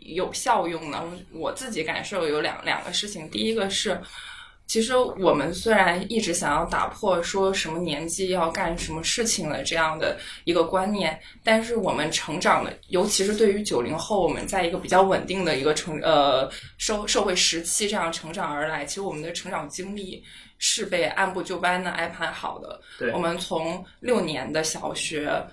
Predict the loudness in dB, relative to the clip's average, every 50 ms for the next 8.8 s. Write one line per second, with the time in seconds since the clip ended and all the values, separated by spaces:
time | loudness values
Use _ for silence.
0 | -18 _ -2 2 4 4 6 4 2 2 0 -2 -2 -4 -4 -4 -4 -4 -2 -2
1 | -2 -2 -2 -2 -4 -4 -2 0 2 2 2 2 0 0 0 0 0 2 2 2
2 | 0 0 -2 -4 -4 -4 -4 -4 -4 -2 -2 -2 -2 -2 -2 0 0 0 0 0
3 | -4 -6 -6 -6 -6 -8 -10 -8 -4 -2 -2 -2 -2 -2 0 2 2 4 4 6
4 | 4 4 4 0 -4 -2 0 0 2 2 0 0 -2 -2 -2 -2 -2 -2 -2 -2
5 | 0 0 0 0 0 0 0 0 0 -2 -4 -6 -6 -8 -8 -14 -20 -20 -20 -20
6 | -20 -10 -2 0 0 0 2 2 2 2 2 2 2 0 0 -2 -2 -2 0 0
7 | 0 0 -2 -2 -2 0 0 -2 -2 -4 -4 -6 -4 -4 -6 -6 -6 -6 -8 -6
8 | -4 -4 -4 -4 -6 -8 -10 -10 -12 -14 -14 -14 -12 -12 -14 -14